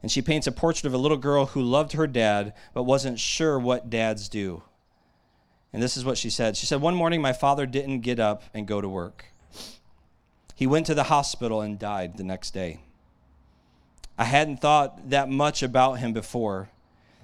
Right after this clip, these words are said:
He was just someone who left and came home and seemed glad to see everyone at night. He opened the jar of pickles when no one else could.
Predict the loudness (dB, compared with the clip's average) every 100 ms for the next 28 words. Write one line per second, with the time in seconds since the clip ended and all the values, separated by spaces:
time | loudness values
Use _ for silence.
0 | -2 2 2 2 2 2 2 4 4 2
1 | 0 6 6 6 2 -6 -12 -14 -20 -6
2 | -4 0 0 0 4 4 6 4 -2 -6
3 | -6 -2 2 2 2 4 4 6 6 2
4 | -6 -14 -4 -2 0 2 2 2 2 2
5 | 0 0 0 -2 -4 -10 -20 -20 -20 -20
6 | _ _ _ _ 0 4 4 4 2 2
7 | 2 2 2 -2 0 -2 -2 -2 0 0
8 | 0 -2 -4 -4 -4 -4